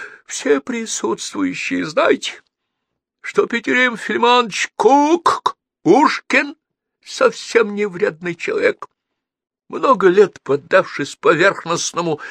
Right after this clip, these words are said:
но магическому чувству тщеславия, я отстранился общественности и даже зарекомендовал себя мизантропом, но вот сегодня произошел перелом.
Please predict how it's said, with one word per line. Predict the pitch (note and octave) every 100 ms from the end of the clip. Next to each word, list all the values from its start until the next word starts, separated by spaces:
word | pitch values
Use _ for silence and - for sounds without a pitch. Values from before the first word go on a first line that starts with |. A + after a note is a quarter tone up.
| -
но | C#3+ E3
магическому | E3+ D3+ F#3 - - - F3 F3+
чувству | - G3 - F#3
тщеславия, | - - E3+ - B2+ E2+ D2+ - - - -
я | C3 F3+
отстранился | G3 - - G#3 G#3 B3 A#3 -
общественности | A#3 - - A3 - - F#3+ F3+ - - - -
и |
даже | C#3+ D3+ C#3+ C#3 - -
зарекомендовал | G2 G#2 G2 F#2+ F#2 G2 C#3+ D#3
себя | - C#3 G#2 D3 D#3+ D#3+
мизантропом, | C#3+ A2+ G#2 G#2 - D3 A#3+ - B3 - - -
но | - B2
вот | B2 C3
сегодня | - - A#2+ A2 E2+ E2+ -
произошел | G#2 F#2+ A2 - D3+ D3+
перелом. | D#3 E3+ G3+ D3+ D3